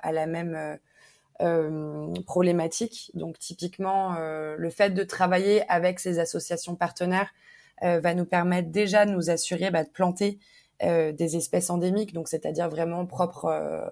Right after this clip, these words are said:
à la région dans laquelle on plante. Parce que l'idée, c'est pas du coup de venir planter, euh, n'importe quelle essence et du coup de, euh, de, euh, nuire à la balance de la biodiversité, mais c'est vraiment, voilà, de,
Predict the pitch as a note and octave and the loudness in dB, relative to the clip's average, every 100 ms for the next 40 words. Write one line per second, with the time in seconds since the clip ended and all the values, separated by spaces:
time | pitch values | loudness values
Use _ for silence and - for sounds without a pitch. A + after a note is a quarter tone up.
0 | - D#3+ D#3 D#3 D#3+ D#3 F#3 D#3+ D3 C#3 | -4 -2 0 -2 -2 0 -2 -2 -4 -8
1 | C#3+ C#3+ G3 A3+ - _ _ - - E3 | -10 -4 -4 -2 -6 _ _ -14 -6 -4
2 | D#3+ D#3+ G3 F#3+ D#3+ E3+ E3+ E3 F3 G3 | -2 0 0 0 0 0 2 -2 -4 -4
3 | F3+ D#3+ D#3+ F3+ - D#3+ - F#3 F#3 D#3+ | -2 -2 -4 -6 -6 -8 -2 0 2 2
4 | D3+ D3+ _ _ _ F#3+ G#3 F#3 G3+ - | 0 -4 _ _ _ 6 6 8 2 4
5 | G3 F#3 F#3+ - G#3+ G#3+ G#3 E3+ E3 E3 | 4 6 4 4 4 4 2 0 -2 -4
6 | G#3 G3 E3+ E3+ F3 D#3 D3+ D3 - - | -2 0 0 2 4 4 4 2 0 -4
7 | D3+ E3 E3 E3 D#3 D3+ E3 F#3+ G3+ F#3+ | -6 -2 0 4 6 6 2 2 4 6
8 | E3 D3+ D#3 E3 F3 E3+ D#3 D#3 D#3 D3+ | 6 6 4 4 0 0 0 0 -4 -6
9 | D#3 - E3+ A3 G3 - D3 D3 D#3+ E3 | -6 -6 -2 0 0 -2 -4 -4 -2 0
10 | D#3 E3+ D#3 | 2 2 0